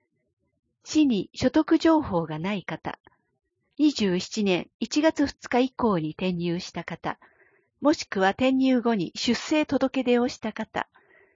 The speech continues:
生計中心者が市外在住の方などは、現況届の提出が必要です。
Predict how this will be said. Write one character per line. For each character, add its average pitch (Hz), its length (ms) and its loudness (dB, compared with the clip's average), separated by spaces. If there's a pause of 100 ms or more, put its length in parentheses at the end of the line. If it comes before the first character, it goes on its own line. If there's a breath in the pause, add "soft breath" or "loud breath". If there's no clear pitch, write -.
(120 soft breath)
生 320 220 2
計 311 260 2
中 285 220 2
心 269 260 0
者 - 240 -8
が - 180 -6 (300)
市 - 180 -2
外 233 260 0
在 214 240 -2
住 233 240 -2
の 208 120 -2
方 196 280 -8
な 156 140 -8
ど 139 140 -10
は、 - 160 -16 (500 soft breath)
現 254 260 4
況 240 180 6
届 208 420 0
の 165 140 -6
提 202 220 -2
出 - 280 -6
が 202 120 -2
必 - 300 -10
要 180 160 -2
で 170 160 -6
す。 - 180 -18